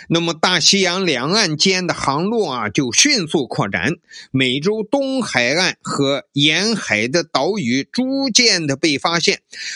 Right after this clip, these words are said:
新大陆的轮廓也逐渐的呈现。这段时期对美洲发现的进展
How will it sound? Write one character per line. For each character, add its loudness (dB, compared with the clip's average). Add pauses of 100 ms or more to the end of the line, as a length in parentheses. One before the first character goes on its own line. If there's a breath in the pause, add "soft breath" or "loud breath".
新 2
大 2
陆 0
的 0
轮 -2
廓 -2
也 0
逐 -2
渐 0
的 2
呈 -4
现。 0 (380 loud breath)
这 2
段 -2
时 2
期 0 (180)
对 0
美 0
洲 0
发 2
现 0
的 0
进 0
展 0